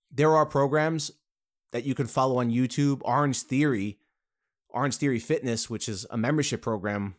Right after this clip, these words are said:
which is expensive. They also have a YouTube page where most of their, their workouts require maybe some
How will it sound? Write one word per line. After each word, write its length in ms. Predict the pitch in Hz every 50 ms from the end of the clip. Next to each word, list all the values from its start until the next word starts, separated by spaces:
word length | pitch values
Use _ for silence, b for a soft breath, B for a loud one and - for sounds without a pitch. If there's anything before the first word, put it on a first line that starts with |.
| _ - 208
which 200 | 123 110 - -
is 60 | 92
expensive. 560 | 104 - - - 202 190 147 - 123 113 101
They 120 | 104 120 123
also 240 | 127 131 - - 113
have 180 | - 123 98
a 60 | 104
YouTube 420 | 98 123 151 156 147 - 131 104 -
page 300 | 110 107 104 110 107 110
where 340 | 98 101 101 104 107 107 b b b b b b b
most 400 | - 113 123 139 151 143 - -
of 80 | 147 131
their, 460 | 131 131 127 123 123 117 113 104 - _ _ _
their 180 | 127 127 120 120
workouts 500 | 113 120 131 135 151 147 147 147 143 -
require 520 | 131 117 - - 127 123 120 120 117 117
maybe 260 | 117 117 117 110 113 107
some 360 | - - - 92 92 98